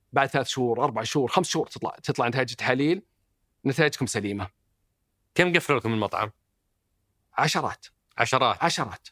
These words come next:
Speaker 2: كم منها صار فعلا في حالة تسمم؟
Speaker 1: ولا حالة.
Speaker 2: ولا ح-، ولا مطعم؟
Speaker 1: ولا مطعم. ولا مطعم. كله اشتباه. آه، آه، أصلا، وهذا كنت أقوله دائم،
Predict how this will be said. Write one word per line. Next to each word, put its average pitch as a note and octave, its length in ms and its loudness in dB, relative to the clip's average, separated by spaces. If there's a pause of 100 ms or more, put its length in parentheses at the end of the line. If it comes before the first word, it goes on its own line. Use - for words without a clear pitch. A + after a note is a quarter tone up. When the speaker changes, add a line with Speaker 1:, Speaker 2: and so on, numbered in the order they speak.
(100)
Speaker 2:
كم D#3+ 120 4
منها D#3+ 220 2
صار C3+ 220 2
فعلا C3 280 0
في A#2+ 200 -2
حالة A2+ 240 2
تسمم؟ G#2+ 480 -4
Speaker 1:
ولا E3 220 2
حالة. F#2+ 340 -4 (120)
Speaker 2:
ولا D3 240 4
ح-، - 120 -4
ولا F3 160 4
مطعم؟ F3+ 220 2
Speaker 1:
ولا F3 160 4
مطعم. - 280 -8 (1500)
ولا D#3 140 2
مطعم. - 220 -12 (1300)
كله C3+ 140 0
اشتباه. D3 420 -2 (180)
آه، G2 380 -6 (1160)
آه، G2 2250 -4 (100)
أصلا، A2+ 400 0 (360)
وهذا D#3+ 240 4
كنت C#3+ 180 -2
أقوله A#2 300 0
دائم، A2 180 -6